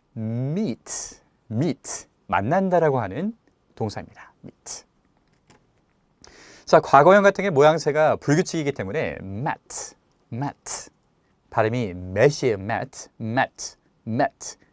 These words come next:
짧게 됩니다. 자, 그래서 이 과거 형태를 갖고 있는데 nice to meet you. 우리 중학교 때 옛날 했던 거 아닙니까? Hi,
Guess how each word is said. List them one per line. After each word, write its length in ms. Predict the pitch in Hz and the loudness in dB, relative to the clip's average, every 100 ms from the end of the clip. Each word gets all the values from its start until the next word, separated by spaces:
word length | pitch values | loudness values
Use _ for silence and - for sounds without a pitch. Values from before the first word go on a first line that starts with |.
| _ _ _ | _ _ _
짧게 260 | 151 143 127 | -2 0 -2
됩니다. 460 | 104 85 78 170 - - - - | -2 -6 -8 -8 -10 -20 -20 2
자, 120 | 165 | 4
그래서 100 | 156 | 6
이 320 | 156 160 160 120 | 6 4 2 2
과거 280 | - 135 185 | 4 6 6
형태를 260 | 185 175 | 4 4
갖고 200 | 151 151 | 4 4
있는데 400 | 113 98 165 92 - _ _ _ _ _ _ | -2 -2 -4 -4 -8 _ _ _ _ _ _
nice 300 | 120 160 247 | 2 2 2
to 100 | - | -2
meet 260 | 220 247 - | -4 -4 -6
you. 140 | 87 - _ _ _ _ _ _ _ _ _ _ _ _ _ _ - | -8 -10 _ _ _ _ _ _ _ _ _ _ _ _ _ _ -6
우리 380 | 107 113 92 - | -2 -2 -4 -8
중학교 380 | - 135 135 127 | 0 0 0 -4
때 140 | 113 | -4
옛날 160 | 104 120 | -4 -8
했던 240 | - 156 | -8 -8
거 80 | 131 | -8
아닙니까? 380 | 87 120 131 147 _ - | -10 -10 -12 -14 _ -4
Hi, 300 | 160 156 | -2 -2